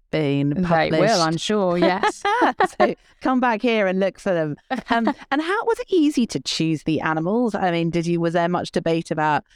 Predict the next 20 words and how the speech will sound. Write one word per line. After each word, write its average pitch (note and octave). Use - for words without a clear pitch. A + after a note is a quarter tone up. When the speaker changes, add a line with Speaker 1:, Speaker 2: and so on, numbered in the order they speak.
Speaker 1:
you D#3+
know, D3+
is F3+
a D#3+
fox -
curious, F3
or E3
where F#3
does E3
that E3+
come E3+
from? D3
Speaker 2:
We E4
had F#4+
lots D#4
of B3
discussions B3
about E3
it. A3
We A3+